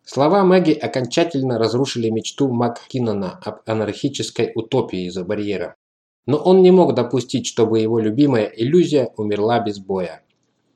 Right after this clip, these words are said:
«Послушай, Сгиня», настаивал он, «разве здесь нет какого-нибудь места, где человек может жить спокойно, сам по себе, без всякого вмешательства извне?» «Нет»,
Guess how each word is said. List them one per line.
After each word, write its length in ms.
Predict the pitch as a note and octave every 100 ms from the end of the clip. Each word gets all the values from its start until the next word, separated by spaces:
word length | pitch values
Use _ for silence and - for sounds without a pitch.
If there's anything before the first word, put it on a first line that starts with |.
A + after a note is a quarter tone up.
| _
«Послушай, 540 | C3 C3 G3 F#3 A#2+ G#2
Сгиня», 500 | B2+ E3 A2+ F2+ F2+
настаивал 640 | G2 - G2+ F#2+ F2+ F2+
он, 160 | F2+ - _ _ -
«разве 300 | C#3+ D#3+ D#3+
здесь 300 | D3+ E3+ E3+
нет 200 | F#3 G#3
какого-нибудь 600 | D#3+ D3+ D3+ C#3+ C3+ C3
места, 360 | D#3+ D3+ - F#2+
где 200 | G2 B2
человек 500 | D3 D3 E3+ E3 -
может 320 | C3 D3 C#3 A2+
жить 240 | D3+ D#3
спокойно, 580 | - C#3+ - A3 F#3 -
сам 260 | - D3+
по 80 | D3
себе, 540 | C#3 D#3 C#3 G2+ - _ -
без 180 | B2+
всякого 420 | - D#3+ D#3 C#3+ C#3+
вмешательства 680 | D3 - C#3+ G#2 - -
извне?» 600 | G#2 A#2 A#2 B2 A#2+ F2+ - _ _ _ _
«Нет», 420 | B2+ F#3 C#3+ F2+